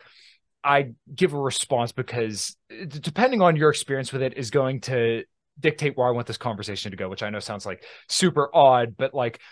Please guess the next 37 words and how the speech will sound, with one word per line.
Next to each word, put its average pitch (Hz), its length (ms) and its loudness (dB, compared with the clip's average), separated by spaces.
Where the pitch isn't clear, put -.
there's 190 240 4
a 233 40 6
lot 180 220 8
of 107 120 -2
junk 123 560 0
there, 123 560 2
and 123 280 -8
I 117 120 -2
don't 139 340 0
think - 380 -8
people 113 360 -8
navigate 104 720 -2
it 120 120 -10
very 107 380 -4
well. 104 500 -2
And 113 420 0
the 120 200 -6
more 156 260 6
hyperbolic 135 720 2
stuff - 400 -2
tends 147 200 -6
to 117 40 -10
get 127 180 -6
to 117 80 -8
the 104 60 -10
forefront 104 580 -4
as 131 160 2
with 123 120 -2
anything. 95 400 -4
So, 101 340 -2
um, 110 340 2
I'm 175 100 0
curious - 280 -2
kinda 202 180 2
what 156 180 4
your 139 120 -2
experience 143 560 -4